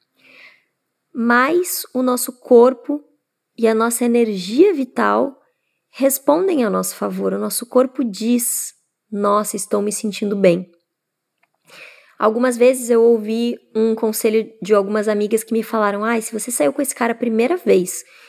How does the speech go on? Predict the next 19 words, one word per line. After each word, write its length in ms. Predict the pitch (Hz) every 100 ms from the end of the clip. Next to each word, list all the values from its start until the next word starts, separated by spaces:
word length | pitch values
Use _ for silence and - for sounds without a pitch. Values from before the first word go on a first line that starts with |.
| _ _
e 40 | -
teu 200 | 233 226
corpo 380 | - 262 269 269
já 120 | 240
disse 640 | 202 233 240 - 226 214 208
não, 560 | 202 208 226 269 240
ou 60 | 214
você 180 | 220 240
sentiu 320 | - 220 254
alguma 200 | 240 226
coisa 220 | 233 220
estranha, 720 | 214 - - 220 226 240 214
nem 460 | 240 233 247 311 440
siga 340 | - - 277
em 140 | 302 302
frente." 580 | - 202 170 190 - - _ _ _ - - - - - _ _ _ _ _ _
E 100 | 254
eu 160 | 285 339
sempre 480 | - 339 381 440